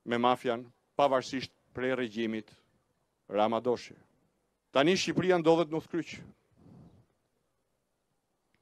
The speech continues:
Dhe është në dorën tonë dhe të askuj tjetër për ta nxjerrë nga ky udhkryq. Askush tjetër nuk ka forcën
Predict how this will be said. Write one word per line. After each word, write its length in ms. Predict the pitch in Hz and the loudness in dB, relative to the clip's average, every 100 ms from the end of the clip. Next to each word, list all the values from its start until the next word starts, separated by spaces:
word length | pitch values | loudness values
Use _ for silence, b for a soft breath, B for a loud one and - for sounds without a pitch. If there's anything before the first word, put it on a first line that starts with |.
| _ _ _ _ _ _ _ _ _ _ _ _ _ 113 | _ _ _ _ _ _ _ _ _ _ _ _ _ 4
Dhe 140 | 165 | 4
është 140 | 170 175 | 6 8
në 60 | 170 | 10
dorën 300 | 196 185 156 | 12 10 8
tonë 280 | 196 202 208 | 10 10 10
dhe 80 | 214 | 8
të 80 | 208 | 8
askuj 260 | - 226 - | 8 2 8
tjetër 280 | 226 214 190 | 10 10 8
për 120 | 196 | 8
ta 100 | 208 | 8
nxjerrë 300 | 175 202 240 | 8 8 8
nga 100 | 233 196 | 6 2
ky 120 | 226 | 0
udhkryq. 400 | 180 - 135 - - - _ _ _ _ _ _ _ _ _ _ _ _ _ _ _ _ _ _ _ _ _ _ _ _ _ - | 0 0 -2 -4 -14 -20 _ _ _ _ _ _ _ _ _ _ _ _ _ _ _ _ _ _ _ _ _ _ _ _ _ 8
Askush 460 | 175 - 208 202 - | 10 10 4 0 6
tjetër 280 | 202 202 196 | 8 8 4
nuk 120 | 180 | 6
ka 140 | 190 | 4
forcën 440 | - 196 170 - | 6 4 4 -2